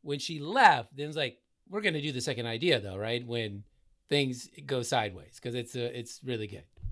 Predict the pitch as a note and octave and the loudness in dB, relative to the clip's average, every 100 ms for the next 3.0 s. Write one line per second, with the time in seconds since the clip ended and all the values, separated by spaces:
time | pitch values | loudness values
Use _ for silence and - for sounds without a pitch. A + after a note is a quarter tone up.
0 | - F3 E3+ G#3+ E3+ D#3+ D3+ D#3 C3 C3 | 0 0 4 4 4 0 0 -4 -2 -2
1 | B2+ - C3+ A#2+ A2 F#2+ F#2+ G2 F#2 - | -4 -4 -4 -4 -8 -10 -10 -12 -12 -4
2 | C#3 C#3 C3 B2+ B2+ A2+ F2+ - A2 | -2 0 -2 -4 -8 -10 -12 -14 -14